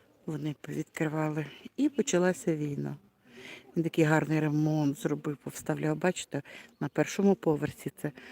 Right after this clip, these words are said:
пластикові вікна, двері зробив, батареї поміняв. Туалет в приміщенні свій зробив,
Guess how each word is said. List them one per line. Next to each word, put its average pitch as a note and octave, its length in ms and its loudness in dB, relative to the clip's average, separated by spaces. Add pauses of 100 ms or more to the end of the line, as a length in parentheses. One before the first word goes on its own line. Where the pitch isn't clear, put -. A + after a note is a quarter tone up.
(220)
пластикові D3 880 -2
вікна, D3 480 0
двері C#3+ 580 2
зробив, D3 420 -2
батареї F3 720 0
поміняв. D3 600 -2 (520)
Туалет G#3+ 640 4
в - 60 -4
приміщенні D#3+ 920 4
свій C#3+ 440 0
зробив, C#3+ 580 0